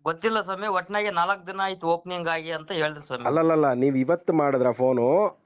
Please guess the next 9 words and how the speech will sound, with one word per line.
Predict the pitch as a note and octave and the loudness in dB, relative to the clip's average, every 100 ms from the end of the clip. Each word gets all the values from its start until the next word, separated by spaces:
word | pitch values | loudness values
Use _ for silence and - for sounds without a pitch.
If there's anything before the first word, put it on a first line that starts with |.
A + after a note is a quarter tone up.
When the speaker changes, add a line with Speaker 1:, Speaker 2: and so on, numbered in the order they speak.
| D3 | 0
Speaker 2:
ಇಲ್ಲ | D#3 | 0
Speaker 1:
ಹೌದು, | |
Speaker 2:
ಇಪ್ಪತ್- | C#3+ F3 | 2 2
Speaker 1:
ಹೌದು | E3 | 0
ಸ್ವಾಮಿ, | A#3 E3+ C3+ B2 B2 _ - | -2 -8 -4 -6 -6 _ -6
ನಾನ್ | C#3 | -4
ಇವತ್ತೇ | D#3+ F3+ F#3 | -2 -2 0
ಮಾಡಿದ್ದೆ | F#3+ E3+ E3 D3+ | 0 0 -2 -6
ಕಾಲು. | - C#3 C3+ C#3 G#3+ | -2 -2 -2 -6 -8